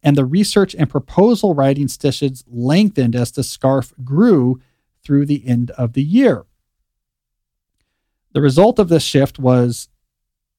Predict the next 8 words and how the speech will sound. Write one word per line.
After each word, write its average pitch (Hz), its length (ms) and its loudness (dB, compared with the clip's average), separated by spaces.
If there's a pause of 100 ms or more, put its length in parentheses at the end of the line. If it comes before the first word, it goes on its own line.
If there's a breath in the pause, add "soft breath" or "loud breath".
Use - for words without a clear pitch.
(140)
research 190 420 -2
papers 185 320 0
got 185 180 0
submitted, 139 400 -2
two 202 140 0
books 180 260 -2
got 165 200 -2
completed, 120 480 -4